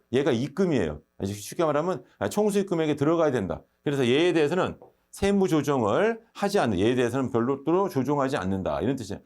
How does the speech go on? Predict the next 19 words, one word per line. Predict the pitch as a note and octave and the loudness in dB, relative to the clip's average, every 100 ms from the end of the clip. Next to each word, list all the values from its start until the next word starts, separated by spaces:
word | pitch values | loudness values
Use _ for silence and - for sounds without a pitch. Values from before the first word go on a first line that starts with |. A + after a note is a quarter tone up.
| _ - | _ -2
만약에 | C3 F3+ F#3+ F#2+ - _ _ | 0 2 2 -2 -6 _ _
복식부기자가 | D#3+ E3 - F#3+ F#3 E3+ F3+ E3 G#2+ | -6 -4 -6 -4 -2 0 2 2 0
아니라면 | A#2 E3 D#3 F3 A#2 | 2 2 2 2 2
얘를 | C3 F#3+ F#3+ | 2 2 0
빼내야 | A3 B3 G3+ A#2+ | 0 2 2 0
돼요. | E2+ B1+ - _ _ F#2 | -2 -6 -14 _ _ 0
얘를 | G2+ C3 F#3 | 2 2 2
빼내야 | F#3 G#3 G3+ | 0 2 2
된다. | A2 F2 | 2 0
즉, | F2+ D#3 - - _ - | 0 -2 -2 -12 _ -4
단기순위 | D#3+ F3+ G3+ F#3+ F#3 | 0 2 2 2 2
안에 | E3+ E3+ | 0 2
들어있지만 | D#3 D#3+ D#3+ E3+ E3+ E2 - G#2+ | 2 2 0 0 0 -2 -4 0
여기에 | C3+ E3+ F#3 | 2 2 2
대해서는 | E3+ F3 | 2 0
과세하지 | A2+ A#2 C3 E3+ E3 C#3 | -2 0 0 0 0 0
않는다는 | A2+ D3 D3 A2 | 0 0 0 0
뜻이에요. | G2+ F#2+ G#2 | -4 -6 -2
근데 | D#3 D3+ | 0 -2